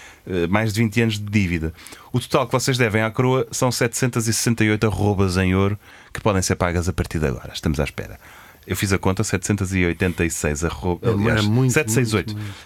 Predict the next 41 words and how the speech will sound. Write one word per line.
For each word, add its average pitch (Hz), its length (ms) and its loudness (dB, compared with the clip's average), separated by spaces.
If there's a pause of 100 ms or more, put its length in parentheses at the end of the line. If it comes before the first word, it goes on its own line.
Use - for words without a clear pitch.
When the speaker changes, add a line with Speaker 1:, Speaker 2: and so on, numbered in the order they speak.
Speaker 1:
Eh, 90 100 0
setecentas 120 460 0
e 113 60 -2
sessenta 120 240 0
e 110 40 2
oito 101 120 2
arrobas 98 400 0
de 95 80 0
ouro 117 140 2
são 95 360 0 (140)
exatamente 123 580 2
onze 147 300 2
toneladas 110 500 2
e 110 60 4
meia 92 440 2 (320)
de 98 200 -2 (100)
ouro. 95 320 2 (320)
<clears throat> 151 360 0
Eles 87 220 -4
olham 90 180 2
uns 87 80 -2
para 95 100 -2
os 90 80 -2
outros 95 240 -4
e 85 40 -2
dizem: 71 300 -6 (440)
"Vamos - 140 -20
ter - 80 -6
que - 60 -12
matar - 200 -4
este - 140 -10
gajo." - 280 -14 (400)
<clears throat> 87 500 0
"Pois, 67 180 -8
vamos 67 120 -10
ter 67 100 -12
que - 60 -12
matar 76 200 -6
este - 140 -12
gajo." 71 220 -6 (760)
Bom, 98 220 0